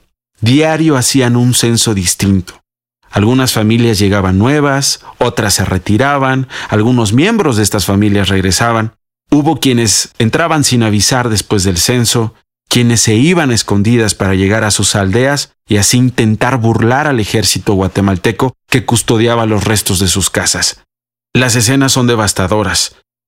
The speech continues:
Había quienes entraban a fuerza a las zonas acordonadas después de caminar agachados por los matorrales para pasar desapercibidos.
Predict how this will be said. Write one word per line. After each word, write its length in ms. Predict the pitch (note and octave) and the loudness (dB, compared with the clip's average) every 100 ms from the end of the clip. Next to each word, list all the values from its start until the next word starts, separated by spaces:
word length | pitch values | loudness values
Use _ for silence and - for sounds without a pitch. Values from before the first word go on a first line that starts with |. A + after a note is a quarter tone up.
| - | -4
Había 340 | G#2+ C3 D3 | 0 0 0
quienes 320 | D3 A#2 A2 | 0 0 0
entraban 420 | G#2+ G2 F3 G#3 | 0 -2 -2 -2
a 80 | E3 | -2
fuerza 480 | A2 C#3 E3 F3+ A#2+ | -2 -2 0 0 -2
a 60 | G#2 | 0
las 160 | G2+ | 0
zonas 260 | B2 C3 B2+ | 0 0 0
acordonadas 800 | A2+ G#2+ F#2+ G2 A2+ B2 B2+ - _ _ | -2 0 2 2 2 0 -4 -8 _ _
después 340 | B2+ - B2+ A#2+ | -4 -2 0 0
de 140 | C3 | 0
caminar 440 | A2+ G#2+ G#2+ A2+ | 0 2 2 2
agachados 680 | A#2 G2+ F#2 - A2 A#2 G2 | 0 -2 -2 -2 0 -2 -2
por 160 | G#2 F#2+ | -4 -2
los 120 | F#2 | -2
matorrales 680 | G2 - G2+ A2 B2 B2 - - - | -2 -2 0 0 0 0 -4 -10 -6
para 220 | A2 G#2 | -4 -2
pasar 320 | - G2 A2 G#2 | -2 -2 0 0
desapercibidos. 960 | F#2+ F#2+ - F#2 F#2 F#2 F2+ E2+ - | -2 -4 -4 -4 -2 0 -2 -4 -10